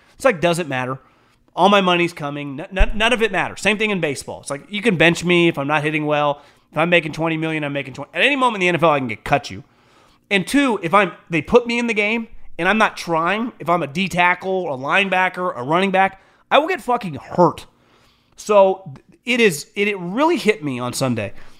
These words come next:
There are a lot of variables why the N F L has lapped every other sport. Like, the gap is enormous. The gap is so big. The second biggest sport in America by a wide margin right now is college football.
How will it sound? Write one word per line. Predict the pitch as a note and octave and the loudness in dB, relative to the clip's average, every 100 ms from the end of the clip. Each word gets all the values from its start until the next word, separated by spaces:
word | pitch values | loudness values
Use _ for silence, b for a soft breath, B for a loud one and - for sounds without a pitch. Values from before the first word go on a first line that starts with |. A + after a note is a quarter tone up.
| b b b b _ | b b b b _
There | C4+ | 4
are | G#3 | 6
a | |
lot | D3 D3 D#3+ | 2 0 0
of | D3+ | 0
variables | E3 E3+ D#3+ F3 C#3 | 0 0 2 0 2
why | D3 D3+ | 2 2
the | C#3+ D3 | 2 0
N | |
F | C#3+ | 0
L | D3 C3+ | 0 0
has | A#2 G2+ | -2 -8
lapped | A#2 B2 C#3+ - - - | -4 0 0 -2 -16 -10
every | D3 D3+ | -4 0
other | C#3+ | -2
sport. | C#3+ - D3+ D3+ | -2 -2 -2 -2
Like, | D#3+ D3 | -6 -8
the | C#3+ | -8
gap | D#3 E3 C#3+ - | -2 0 0 -6
is | D#3 B2+ | -10 -8
enormous. | A2+ G#2+ A2 B2 C3+ B2+ F#2+ - - - _ _ _ C#3+ | -8 -8 -6 0 4 4 0 -8 -12 -18 _ _ _ -12
The | C#3+ | -2
gap | F#3 E3 D#3 - | 2 2 -2 -8
is | D3+ | -10
so | - - - E3 E3+ | -8 -8 2 6 6
big. | C#3+ G2 - b b b _ | 2 -4 -10 b b b _
The | F3 | -6
second | - B3+ B3+ B3+ | 0 0 0 -2
biggest | F#3 E3 D3+ | -2 -2 -4
sport | - D#3+ D#3+ D#3 | -4 0 0 0
in | |
America | C#3 C#3+ C#3+ C#3 C3+ | 0 2 2 2 0
by | C3 C3 | 0 0
a | A2+ | -2
wide | A2 B2+ C3+ D3+ | -4 0 0 0
margin | D3 C#3+ C#3+ D#3 | 0 0 0 -2
right | D#3+ | 0
now | E3 E3 b b _ | 0 -2 b b _
is | D#3 - | -4 -4
college | - D3+ C3 G#2 | 0 2 2 -4
football. | G#2 G2 G#2+ | -14 -16 -18